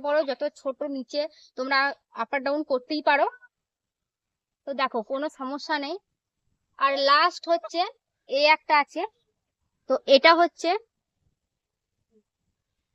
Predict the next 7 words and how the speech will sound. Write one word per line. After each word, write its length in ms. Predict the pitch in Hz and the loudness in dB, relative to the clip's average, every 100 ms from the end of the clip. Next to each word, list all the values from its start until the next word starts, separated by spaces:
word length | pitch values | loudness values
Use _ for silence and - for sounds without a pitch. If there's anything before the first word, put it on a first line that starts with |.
| _ _ - | _ _ -2
আলগা 260 | 247 262 277 | -2 -2 -4
করে 140 | 277 269 | -6 -6
নিতে 140 | 240 247 | -10 -8
হবে। 200 | 226 294 427 _ _ _ _ _ _ _ _ _ _ _ _ _ _ 403 _ _ _ _ _ _ _ - | -8 -8 -12 _ _ _ _ _ _ _ _ _ _ _ _ _ _ _ _ _ _ _ _ _ _ -20
তো 60 | - - | -18 -8
এইটাও 240 | 254 285 302 277 | -6 -2 -4 -4
দেখো 200 | 247 | -6